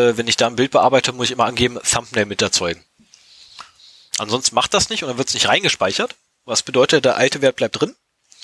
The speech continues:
Ähm, und ich hab das sogar letztens ausprobiert gehabt,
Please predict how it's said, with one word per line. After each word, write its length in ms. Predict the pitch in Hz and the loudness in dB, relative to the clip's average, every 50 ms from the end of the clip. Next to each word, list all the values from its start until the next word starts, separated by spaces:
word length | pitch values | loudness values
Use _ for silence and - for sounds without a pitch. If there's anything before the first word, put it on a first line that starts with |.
| - - - - - - - - _ _ _ _ _ - | -18 -18 -18 -20 -20 -20 -20 -20 _ _ _ _ _ 0
Ähm, 360 | 123 123 120 123 120 120 123 - _ _ _ _ _ _ _ | 0 0 0 0 -6 -18 -20 -20 _ _ _ _ _ _ _
und 360 | 135 131 131 143 139 - - | -2 -2 0 0 -4 -4 0
ich 120 | 131 - | 0 0
hab 80 | - - | 0 2
das 140 | 143 139 - | 0 0 0
sogar 420 | - 139 139 139 135 135 135 135 | 2 4 6 6 6 6 4 2
letztens 420 | - 104 120 131 - - 147 123 | 0 -4 -4 -4 -2 -2 -4 -4
ausprobiert 500 | - - 139 - - 160 156 165 160 - | -4 -4 -6 -6 -6 -2 2 2 2 2
gehabt, 420 | - 147 143 156 - - - - | 2 0 0 0 0 -2 -4 -4